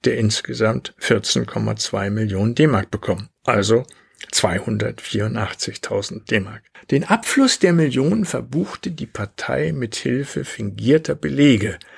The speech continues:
als Spenden zur Unterstützung linker Bewegungen im Ausland. Später betrog sie auch noch den Bundestag und deklarierte die Ausgaben in gleicher Weise in ihrem Rechenschaftsbericht.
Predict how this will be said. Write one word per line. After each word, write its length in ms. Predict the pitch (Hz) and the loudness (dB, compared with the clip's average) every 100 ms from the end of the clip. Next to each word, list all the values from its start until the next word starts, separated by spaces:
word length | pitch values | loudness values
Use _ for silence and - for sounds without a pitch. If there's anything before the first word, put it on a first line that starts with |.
| - | -8
als 160 | 107 - | -2 0
Spenden 760 | - 113 120 143 151 175 175 - - - | 2 4 4 2 0 0 0 -8 -20 -20
zur 480 | - - 123 117 - | -8 -2 2 2 2
Unterstützung 880 | 123 110 104 - 160 165 - 139 120 | 0 0 -2 0 2 2 2 -2 -4
linker 440 | 95 113 156 156 | 0 2 2 -2
Bewegungen 760 | 117 107 110 98 120 127 120 113 | -6 -10 -6 -2 -2 -2 -2 -4
im 140 | 107 | -6
Ausland. 680 | - 117 113 - 107 - - _ _ _ _ - - - - | 0 2 2 -2 -8 -12 -20 _ _ _ _ -20 -18 -16 -6
Später 380 | - 185 208 | 2 4 4
betrog 440 | 143 127 - 170 190 | 4 2 6 6 6
sie 140 | - - | 4 6
auch 180 | 131 | 4
noch 160 | 143 131 | 4 0
den 200 | 131 107 | 0 2
Bundestag 720 | 110 185 202 160 120 85 90 | 4 6 6 6 0 0 -4
und 180 | 110 110 | -6 -4
deklarierte 680 | - - 117 107 147 170 120 | -6 0 0 4 4 4 0
die 160 | - 87 | -2 0
Ausgaben 640 | 104 113 - - 107 127 | 0 0 -2 -2 -2 -4
in 140 | 123 110 | -6 -4
gleicher 440 | 104 98 - 117 - | -2 -2 -2 -8 -6
Weise 380 | 104 104 104 - | -6 -4 -4 -6
in 120 | 127 | -6
ihrem 320 | 113 104 64 | -6 -4 -4
Rechenschaftsbericht. 1200 | 64 95 - - 107 104 - - 98 104 - - | -4 -4 -4 -4 -6 -6 -10 -8 -8 -10 -14 -16